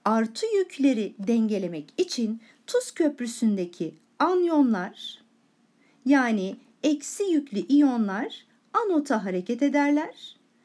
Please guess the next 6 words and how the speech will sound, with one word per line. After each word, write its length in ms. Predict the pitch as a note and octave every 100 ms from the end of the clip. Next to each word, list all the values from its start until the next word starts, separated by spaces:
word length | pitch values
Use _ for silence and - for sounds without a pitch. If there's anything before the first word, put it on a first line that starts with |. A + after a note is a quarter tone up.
| _ _ -
Böylece 800 | A3 F#4+ A4+ F4 G3 F#3+ G3+ G4 _ _ -
buradaki 760 | D#4+ G#4+ D4 A3+ - A3 G4 - _ _
artan 640 | B3+ C4+ C#4 - G4+ G4 G4 _ _ _ _ _
pozitif 560 | - G#4 G4+ E4+ C#4+ -
yükleri 440 | A3+ A3+ G#3+ A3 B4 C#5 -
nötrallerler. 1040 | E4+ D#4+ - A3 F#3+ E3+ D3 - A3 -